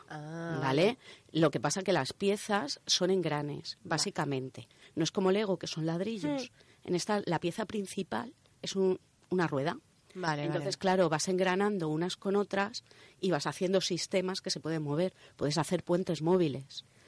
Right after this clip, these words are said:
Speaker 2: puedes hacer grúas, puedes hacer
Speaker 1: Sí, sí, sí, sí. Oye, qué
Speaker 2: ¿No?
Speaker 1: chulo, qué chulo.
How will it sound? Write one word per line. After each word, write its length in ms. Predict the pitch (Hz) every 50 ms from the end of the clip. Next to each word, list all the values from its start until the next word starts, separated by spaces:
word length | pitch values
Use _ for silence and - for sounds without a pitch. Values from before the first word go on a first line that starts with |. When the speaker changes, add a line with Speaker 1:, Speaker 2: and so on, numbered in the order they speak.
| - -
Speaker 2:
puedes 260 | - 156 143 143 131 147
hacer 520 | 127 - 156 156 160 165 165 165 160 156
grúas, 500 | 151 185 208 226 208 170 160 151 151 -
puedes 280 | - 170 151 170 - 170
hacer 440 | 170 160 - 165 165 165 165 - -
Speaker 1:
Sí, 240 | - - 226 233 233
sí, 160 | - 233 233
sí, 160 | 208 220 208
sí. 240 | - - 185 185 226 - -
Oye, 180 | 202 220 190
qué 80 | 160 190
Speaker 2:
¿No? 80 | 175 165
Speaker 1:
chulo, 200 | 185 170 156 147
qué 100 | 180 175
chulo. 280 | - - 156 143 143